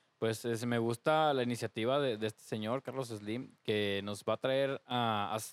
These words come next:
a, a Sudamérica y a Centroamérica. O sea, cosa que a lo mejor y, y si se acaba esto en, en lugares acá de,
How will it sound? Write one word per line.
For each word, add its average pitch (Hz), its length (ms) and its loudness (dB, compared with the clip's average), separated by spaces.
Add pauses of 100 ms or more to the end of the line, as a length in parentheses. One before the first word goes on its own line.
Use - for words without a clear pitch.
a, 104 420 4
a 95 220 -8
Sudamérica 117 680 2
y 147 60 4
a 113 80 2
Centroamérica. 110 800 -4 (100)
O 107 100 -10
sea, 104 300 -4 (460)
cosa 123 240 2
que 180 160 4
a - 20 8
lo 143 80 6
mejor 131 400 4
y, 147 500 2 (440)
y 123 60 -4
si 123 160 -4
se 120 100 2
acaba 147 380 6
esto 165 380 4
en, 113 440 2
en 120 100 0
lugares 123 480 4
acá 127 520 2
de, 123 280 0